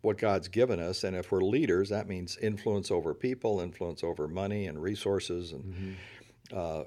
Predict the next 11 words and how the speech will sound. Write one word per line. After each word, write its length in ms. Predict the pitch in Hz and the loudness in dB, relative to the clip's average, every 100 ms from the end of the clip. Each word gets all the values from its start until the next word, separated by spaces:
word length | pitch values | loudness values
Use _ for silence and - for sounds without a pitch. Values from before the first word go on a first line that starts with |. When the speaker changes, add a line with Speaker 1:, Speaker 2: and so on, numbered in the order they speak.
| - | -6
Speaker 1:
respect 760 | - - - - 107 104 - 90 | -6 -6 -6 2 4 4 0 -4
and 100 | 90 | 0
reputation. 680 | 110 104 - 101 98 95 92 | 0 0 2 2 2 -2 2
We're 160 | 143 | 2
to 200 | 139 95 - - | 2 0 -4 -10
steward 420 | - - 185 113 | -2 2 6 6
all 180 | 85 71 | 4 2
that. 300 | - - - _ _ 90 | -4 -12 -14 _ _ -18
Speaker 2:
Mm-hmm. 920 | 82 95 90 - - - - - - | -14 -14 -14 -18 -20 -20 -20 -18 -10
Speaker 1:
Uh, 40 | - | 2
so 400 | 123 107 98 | 8 10 8